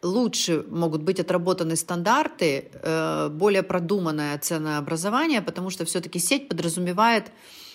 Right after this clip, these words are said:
некое тиражирование бизнеса, а значит, процессы отработаны в разных локациях, с разными управляющими,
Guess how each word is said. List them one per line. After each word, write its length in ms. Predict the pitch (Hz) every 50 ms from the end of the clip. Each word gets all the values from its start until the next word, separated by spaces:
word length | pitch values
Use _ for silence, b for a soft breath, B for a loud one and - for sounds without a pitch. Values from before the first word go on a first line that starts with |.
| B B
некое 560 | - 175 185 196 190 - 185 180 175 175 170 165
тиражирование 800 | 175 202 196 202 202 175 185 196 185 165 165 147 151 151 151 160
бизнеса, 640 | 160 160 196 226 233 285 294 277 - - 208 185 175
а 120 | - 175 165
значит, 680 | 160 170 185 196 196 190 - 196 170 - - 151 160 151
процессы 460 | 180 175 170 175 - 226 240 - -
отработаны 840 | 196 - - - 156 151 175 202 240 233 226 214 202 196 196 180 160
в 60 | 160
разных 360 | 175 185 170 156 151 151 -
локациях, 600 | 156 143 - - 214 240 220 226 - 185 170 170
с 80 | - -
разными 360 | 175 175 160 147 151 147 147
управляющими, 960 | 147 147 - 156 151 160 185 220 240 233 208 190 - - - 180 170 160 151